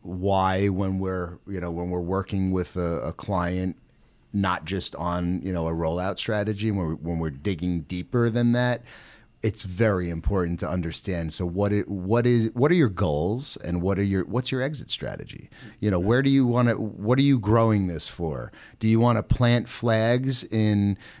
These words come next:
major urban markets and open in New York, Chicago, uh, Miami, you know, and, and kinda plant a flag there, open one kind of flagship location? Or are you trying to, you know,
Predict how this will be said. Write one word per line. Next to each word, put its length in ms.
major 480
urban 360
markets 720
and 480
open 480
in 460
New 60
York, 500
Chicago, 960
uh, 520
Miami, 640
you 480
know, 180
and, 120
and 180
kinda 400
plant 300
a 60
flag 480
there, 240
open 400
one 500
kind 220
of 80
flagship 580
location? 800
Or 420
are 140
you 120
trying 460
to, 420
you 160
know, 220